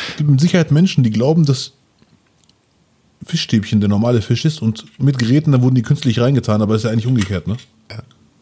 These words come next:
Speaker 2: Also denk an die
Speaker 1: So.
Speaker 2: Gräten. So, du nimmst das, genau. Okay, Abdel hat jetzt eine Gabel, er schiebt hinein,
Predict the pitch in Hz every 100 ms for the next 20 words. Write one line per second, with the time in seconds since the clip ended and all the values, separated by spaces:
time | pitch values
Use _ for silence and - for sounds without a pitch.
0 | _ - 101 90 95 117 107 120 151 127
1 | - - - 107 - - 107 147 - 80
2 | - - 80 76 - 98 92 - - 92
3 | 95 - - 87 76 69 71 76 87 -
4 | - - - - 101 - 101 92 87 87